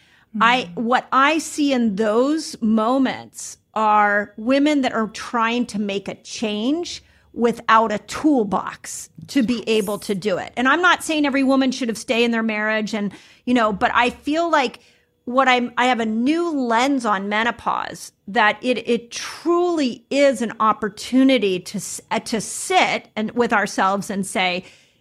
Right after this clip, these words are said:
Speaker 1: "What is working? What is not working? And where do I fit into this next version of myself?" And if we do that as a culture, I think we're gonna see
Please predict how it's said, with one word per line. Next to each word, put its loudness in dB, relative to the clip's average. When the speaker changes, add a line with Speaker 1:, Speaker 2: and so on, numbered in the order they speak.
Speaker 1:
"What 2
is 0
working? 2
What 0
is 0
not 0
working? -6
And -2
where 2
do 2
I 6
fit -2
into -6
this -12
next -4
version -4
of -2
myself?" -8
And 2
if 0
we 2
do 4
that 2
as -4
a -8
culture, -6
I 0
think -4
we're -2
gonna -4
see -6